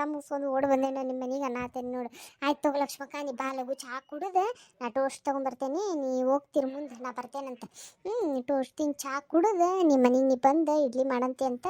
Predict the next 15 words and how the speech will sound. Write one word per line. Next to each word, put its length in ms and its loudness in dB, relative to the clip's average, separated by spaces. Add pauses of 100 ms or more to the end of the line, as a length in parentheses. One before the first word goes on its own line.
ನಾನು 460 -2 (1000)
ಕೆಲ್ಸ 240 0
ಮಾಡ್ಕೊಂಡ 440 2
ಬರ್ತೇನಂತ 580 0
ನಿಮ್ 120 0
ಮನೆಗೆ. 520 -4 (1800)
ಆಯ್ತ್ 180 8
ನಡಿವಾ, 320 10
ತಗೊಂಬ 400 6
ಹೋಗ್, 240 8
ಅದೇನ್ 340 2
ತಗೊಂಬರ್ತಿ 560 0
ತಗೊಂಬ. 360 0 (340)
ನಾನು 260 0 (880)
ಇದು 460 4